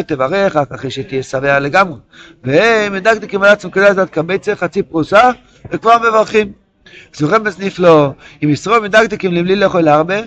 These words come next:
רק כזית ועד קבצו, אז מבחינת יישא השם פניו אליך, ואז יש נשיאות פנים. אך להפך, חס ושלום,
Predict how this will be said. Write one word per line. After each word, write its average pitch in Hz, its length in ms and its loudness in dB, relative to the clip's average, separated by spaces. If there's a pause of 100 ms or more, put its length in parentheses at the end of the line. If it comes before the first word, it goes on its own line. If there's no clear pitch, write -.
(320)
רק 196 260 0
כזית 180 360 2
ועד 180 140 0
קבצו, 147 540 -2 (420)
אז 117 80 -8
מבחינת 185 440 -6
יישא 208 200 -8
השם 196 260 -8
פניו 185 400 0 (760)
אליך, 127 420 -2
ואז 151 180 -2
יש 180 160 -6
נשיאות 190 320 -8 (100)
פנים. 190 240 -8 (500)
אך 185 360 6
להפך, 135 340 -2
חס 120 160 -10
ושלום, 135 420 -4